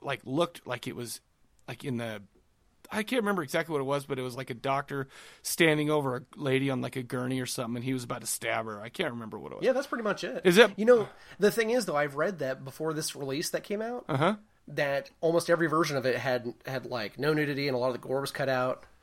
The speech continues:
Speaker 1: Well, then maybe that's why it sucked balls.
Speaker 2: I was gonna say, like, how do you, like, you had to see the gore and stuff to, like, get its full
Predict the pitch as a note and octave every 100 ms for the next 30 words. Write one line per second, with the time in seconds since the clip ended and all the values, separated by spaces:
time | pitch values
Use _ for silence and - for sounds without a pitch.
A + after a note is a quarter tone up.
0 | - B3 C4+ C4+ C4 C4 B3 A#3+ A#3+ F#3
1 | A#3+ G#3 D#3 G#3+ A3 - - G#3+ C4+ C#4
2 | D4+ G4 G#3+ C#3+ E3 G3+ A#3 A#3+ A3 D#3
3 | F3 D#3 - F3+ F#3 F3 B3+ G#3 C#3+ -
4 | E3+ D3 C3 D#3 A3 C#3+ - C3 B2+ -
5 | B2+ A#2 - D3 B2+ - - D3+ C#3+ C3
6 | B2